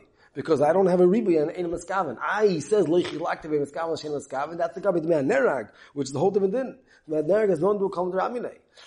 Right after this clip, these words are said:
Of them, Takas is the din that is a P'tur of Dmei Anerag.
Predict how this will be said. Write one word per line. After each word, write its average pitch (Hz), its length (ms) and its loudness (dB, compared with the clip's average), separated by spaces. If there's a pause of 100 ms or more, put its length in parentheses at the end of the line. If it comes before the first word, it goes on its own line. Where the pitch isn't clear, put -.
Of 110 180 -10
them, 190 220 0
Takas 185 400 -4
is 160 100 -4
the 196 160 4
din 202 520 -2 (180)
that 175 140 -4
is 147 120 -6
a 147 60 0
P'tur 180 520 4
of 143 200 0
Dmei 147 240 0
Anerag. 110 340 -2